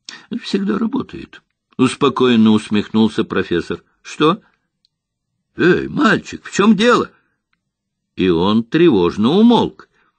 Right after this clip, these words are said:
Возбуждённая физиономия Эллери примечательно изменилась. Челюсть отвисла, глаза затуманились, он скривился, как порой бывает при шоке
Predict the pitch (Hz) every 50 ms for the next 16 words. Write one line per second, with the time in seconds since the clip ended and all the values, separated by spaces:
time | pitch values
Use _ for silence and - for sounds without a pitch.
0 | _ _ _ _ _ _ _ _ _ _ _ _ _ _ _ _ _ _ _ 73
1 | 90 104 82 73 73 104 101 73 - 101 117 117 110 110 113 113 117 113 - -
2 | 104 104 104 104 104 104 107 123 120 107 110 117 117 113 - 123 131 131 135 147
3 | 147 151 151 151 135 113 120 131 127 123 - 117 113 127 127 - 143 143 143 135
4 | 143 156 165 208 208 156 95 71 - - - - - - - - _ - - 139
5 | 147 151 147 139 - - - 139 127 - - 127 147 160 156 - - 156 180 -
6 | - - - - - 82 95 110 117 135 131 117 147 160 156 135 147 139 - 151
7 | 143 143 151 156 170 175 185 196 208 180 - - - - - - - - 107 147
8 | 170 165 156 - - - - 135 143 156 175 165 180 202 214 196 - - - 170
9 | 156 - 160 147 147 - - - 139 147 165 175 175 160 151 156 156 170 180 170
10 | 170 165 165 _ _ 135 131 165 165 160 - - 170 175 170 156 - - 135 117